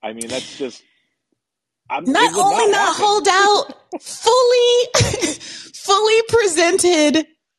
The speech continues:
Speaker 2: an Academy Award.
Speaker 1: Yeah, I mean, ten minutes later, and the guy's back up on stage giving a speech. <laughs> I mean, it's just
Speaker 2: Yeah, I, I don't, I mean, I, I can appreciate, like, if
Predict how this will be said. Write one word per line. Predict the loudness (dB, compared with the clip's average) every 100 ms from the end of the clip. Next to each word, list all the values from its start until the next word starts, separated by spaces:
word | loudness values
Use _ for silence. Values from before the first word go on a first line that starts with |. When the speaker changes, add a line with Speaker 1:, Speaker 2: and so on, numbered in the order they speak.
| _ _ _ _
Speaker 2:
an | -2 0
Academy | 0 2 2 2 2
Award. | 2 2 2 2 2 2 0 -4 _ _ _ _ _
Speaker 1:
Yeah, | -8 -6 -4 -6 -8
I | -12
mean, | -14 -18 _
ten | -16 -12
minutes | -12 -10
later, | -10 -8 -8
and | -10
the |
guy's | -10 -10 -12
back | -12 -12 -12
up | -16
on | -16
stage | -12 -10 -10 -12 -16 -18 -20 _ -8
giving | -8 -8
a | -14
speech. | -12 -10 -10 -10 -18 -20 -18 -14
<laughs> | -10
I | -10 -10
mean, | -14 -12
it's | -14 _ -20 -20 _ _ _ _ _ -12
just | 2
Speaker 2:
Yeah, | 2
I, | 2 -2 -4 -4 -2
I | 0 2
don't, | 0 0
I | -2
mean, | 0
I, | 0 0 0 0
I |
can | 0 -4 -6
appreciate, | -4 -2 0 0 0 0
like, | -2 -4 -16 -20 _ -4
if | -4 -6